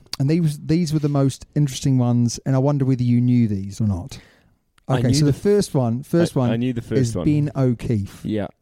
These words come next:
Speaker 1: Eye doctor.
Speaker 2: Yeah.
Speaker 1: Knew that. Sharp-looking dude, isn't he?
Speaker 2: He's the one that got Specsavers on side.
Speaker 1: What?
Speaker 2: <laughs> Jokes. <laughs>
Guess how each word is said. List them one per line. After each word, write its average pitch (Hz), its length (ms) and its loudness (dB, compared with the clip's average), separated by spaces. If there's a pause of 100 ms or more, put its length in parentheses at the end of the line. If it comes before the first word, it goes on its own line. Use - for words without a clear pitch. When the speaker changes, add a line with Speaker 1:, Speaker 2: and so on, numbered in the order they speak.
(500)
Speaker 1:
Eye 135 240 2
doctor. 107 380 -6 (240)
Speaker 2:
Yeah. 104 380 -4
Speaker 1:
Knew 151 300 4
that. 127 320 -2 (420)
Sharp-looking 147 760 -2
dude, 120 480 0 (880)
isn't 160 260 0
he? 101 140 0 (240)
Speaker 2:
He's 160 220 -4
the 165 80 -2
one 147 140 -2
that 117 80 -4
got 123 160 -4
Specsavers 123 600 -6
on 117 160 -4
side. 143 480 -6 (1120)
Speaker 1:
What? 143 340 -4 (160)
Speaker 2:
<laughs> - 1300 -12
Jokes. - 560 -12
<laughs> - 400 -6